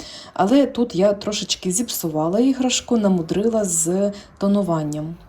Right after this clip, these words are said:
Вирішила затонувати очі,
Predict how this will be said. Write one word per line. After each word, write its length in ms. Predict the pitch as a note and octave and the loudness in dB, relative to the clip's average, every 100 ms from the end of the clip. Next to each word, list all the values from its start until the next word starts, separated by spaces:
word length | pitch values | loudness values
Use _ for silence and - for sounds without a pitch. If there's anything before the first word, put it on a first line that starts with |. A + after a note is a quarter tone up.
| - - - - | -16 -16 -16 -6
Вирішила 460 | F3+ G#3 F#3 F3+ F3 | 0 2 2 0 0
затонувати 800 | F#3 F#3+ G3+ F#3 F3 E3 D#3+ D#3+ | 0 0 0 2 0 0 -2 -4
очі, 680 | G3 C4 D4+ - C4+ C4 | 0 2 2 0 0 0